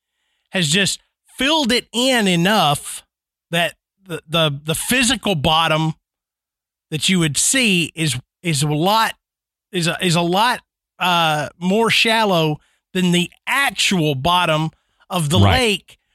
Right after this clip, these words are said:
Speaker 1: and it's still <laughs> the deepest lake.
Speaker 2: Right, exactly.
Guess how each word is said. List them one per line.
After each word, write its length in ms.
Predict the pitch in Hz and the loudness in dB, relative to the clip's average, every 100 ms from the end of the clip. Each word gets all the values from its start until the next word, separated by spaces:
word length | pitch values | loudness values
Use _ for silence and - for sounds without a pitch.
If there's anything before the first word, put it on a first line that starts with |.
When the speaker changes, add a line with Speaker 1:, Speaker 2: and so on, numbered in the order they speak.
| _ _ | _ _
Speaker 1:
and 180 | 240 277 | -2 0
it's 200 | 285 196 | 0 0
still 720 | - - - 285 320 311 906 | -2 -2 -4 -2 0 2 0
<laughs> 180 | 240 156 | 0 0
the 60 | 208 143 - | -2 -4 -2
deepest 520 | 214 - 143 - - - | -2 -4 -6 -6 -8 -12
lake. 220 | - - - | -14 -6 2
Speaker 2:
Right, 360 | 107 151 113 | 4 4 2
exactly. 720 | 127 123 98 139 147 - 85 | 2 4 4 4 2 0 -2